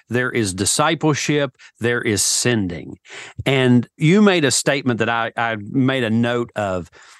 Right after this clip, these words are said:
You said the church recognized the gifting. There have been many young men who said, "God's called me to ministry." And these were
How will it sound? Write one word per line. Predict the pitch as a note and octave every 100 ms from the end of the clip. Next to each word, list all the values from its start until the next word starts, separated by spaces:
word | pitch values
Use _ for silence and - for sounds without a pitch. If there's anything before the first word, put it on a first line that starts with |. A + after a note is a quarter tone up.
| _ C#3+
You | C3+
said | - D#3 C3 -
the | A2+ A#2+
church | - - F#3 F3+ -
recognized | A#2 D3 D3 - A#2 G2+ G#2+ G2 F2 E2 - - - _ _ -
the | A#2+
gifting. | G2+ A#2 - - C#2+ - _ _ _ _ - - _ _ _
There | - B2 F3
have |
been | D3+ C3+
many | C#3+ C#3+
young | C3+ C3+ B2+
men | C3 C3 C#3 A#2 - _ _
who | C3+ B2+
said, | - C3 A2+ C3+
"God's | C#3 D3
called | - - C#3 C3+
me | A#2+ A2
to | G#2+
ministry." | G#2+ B2+ A#2 - G2 F2+ E2+ - - - - - -
And | C3 C#3 B2+ - _ _ -
these | A#2 F3
were | E3